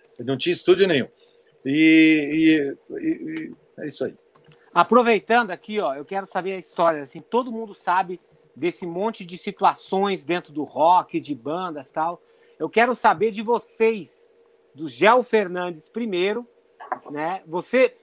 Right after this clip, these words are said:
Speaker 2: você não me falou ainda sobre os arranjos de bateria da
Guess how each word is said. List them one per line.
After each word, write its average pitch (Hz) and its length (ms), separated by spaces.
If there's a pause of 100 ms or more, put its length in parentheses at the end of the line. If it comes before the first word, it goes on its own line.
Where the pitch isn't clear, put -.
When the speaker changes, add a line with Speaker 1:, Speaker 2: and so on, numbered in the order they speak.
Speaker 2:
você 185 380
não 254 180
me 262 120
falou 233 460
ainda 214 280
sobre 226 280
os 208 80
arranjos 208 800 (280)
de 156 100
bateria 202 800 (480)
da 151 640